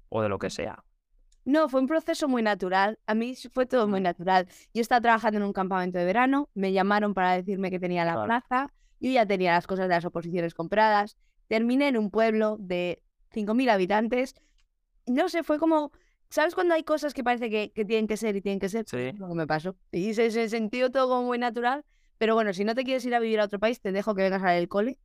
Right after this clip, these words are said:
Speaker 2: y luego ya está.
Speaker 1: <laughs>
Speaker 2: No hace falta que te vayas a
Speaker 1: Sí, que no.
Speaker 2: ningún lado.
Speaker 1: <laughs>
Speaker 2: Pues te voy a terminar,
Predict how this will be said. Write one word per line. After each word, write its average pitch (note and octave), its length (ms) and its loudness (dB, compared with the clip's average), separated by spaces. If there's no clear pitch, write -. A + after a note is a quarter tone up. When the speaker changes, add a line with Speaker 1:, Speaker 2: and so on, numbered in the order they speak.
Speaker 2:
y E3+ 80 -4
luego E3 220 2
ya D#3 140 0
está. - 380 -10
Speaker 1:
<laughs> - 220 -12
Speaker 2:
No G#3+ 60 2
hace A3 120 4
falta G#3 300 4
que G3+ 80 0
te F3+ 140 -2
vayas F3+ 400 -2
a B3 80 -2
Speaker 1:
Sí, A3+ 80 -8
que A#3+ 60 0
no. G#3+ 60 -4
Speaker 2:
ningún G3 100 0
lado. A3 500 -2
Speaker 1:
<laughs> - 40 -20
Speaker 2:
Pues A#3 140 2
te A#3+ 80 0
voy A#3 120 4
a B3+ 80 2
terminar, D#4+ 540 2